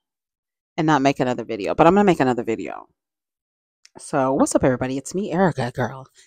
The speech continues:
and we are down here. That's why I'm, you know, I was about to pack it up. That's why the microphone is not in the same place it was, and I don't even know where it was, and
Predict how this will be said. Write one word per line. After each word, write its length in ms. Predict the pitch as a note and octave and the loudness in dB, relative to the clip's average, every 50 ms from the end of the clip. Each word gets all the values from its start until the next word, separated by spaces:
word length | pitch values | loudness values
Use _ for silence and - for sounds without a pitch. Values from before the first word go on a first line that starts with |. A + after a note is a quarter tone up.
| _ _ _ _ - | _ _ _ _ -10
and 80 | G3 A3+ | -6 -4
we 100 | C4 B3 | -4 -2
are 80 | F3 C#3+ | -4 -4
down 260 | D3 C#3+ C#3+ C#3+ C3+ | -4 -6 -6 -6 -8
here. 160 | B2+ C3+ C3+ | -10 -8 -2
That's 180 | - G3 A3 - | 0 0 2 4
why 160 | - A3 F3 - - _ _ _ - | 2 2 0 -2 -8 _ _ _ -6
I'm, 280 | F#3+ G3 G3+ G3+ G3 G3 _ _ _ _ _ _ _ _ _ _ _ _ _ _ _ _ _ _ - | 0 2 2 2 2 -2 _ _ _ _ _ _ _ _ _ _ _ _ _ _ _ _ _ _ -12
you 140 | E3 F3 F3+ | -8 -8 -6
know, 100 | F#3+ F3 | -4 -4
I 60 | E3+ | -4
was 160 | E3 D#3+ D3 D#3+ | -4 -6 -8 -10
about 240 | C#3 D3 C#3+ - - | -10 -10 -10 -10 -10
to 160 | C#3 B2 B2 _ _ _ | -14 -14 -14 _ _ _
pack 260 | - G3+ F#3+ E3+ - | -8 -6 -6 -6 -8
it 80 | E3 D3 | -10 -10
up. 240 | D#3 C3+ - - - _ _ - | -10 -12 -14 -16 -20 _ _ -20
That's 180 | C#3+ C#3+ - | -20 -14 -10
why 100 | D#3 C#3 | -8 -8
the 100 | B2 B2 | -8 -8
microphone 520 | C3+ C3+ C3+ - _ B2 - G2+ F#2+ - - | -10 -12 -12 -14 _ -18 -18 -18 -18 -18 -18
is 160 | - - - | -20 -20 -18
not 220 | B2 A#2+ - - - _ _ _ _ _ _ _ _ _ _ _ _ _ - | -18 -16 -16 -18 -20 _ _ _ _ _ _ _ _ _ _ _ _ _ -16
in 80 | D3+ C#3+ | -14 -14
the 80 | C3+ | -14
same 300 | C3 - C#3+ B2 B2 C3 | -14 -14 -14 -14 -14 -12
place 280 | - - - - - - | -12 -10 -10 -10 -10 -10
it 120 | B2+ A2+ C3+ | -10 -10 -8
was, 380 | C#3 C3+ B2+ A2 D2+ C#2 - - | -8 -8 -8 -8 -10 -12 -14 -12
and 100 | - C#3 | -10 -8
I 120 | C#3+ D3+ C#3+ | -6 -6 -6
don't 180 | D3 C#3+ C#3 | -6 -6 -8
even 200 | C#3 B2+ C3 B2 | -8 -10 -12 -14
know 120 | A#2+ B2+ A#2+ | -14 -16 -16
where 180 | A2 A2+ F#2+ G2 | -16 -16 -16 -16
it 100 | - - | -16 -16
was, 340 | - F#2 F2 D2+ C2 - - | -16 -18 -18 -18 -18 -20 -20
and 100 | - - | -20 -20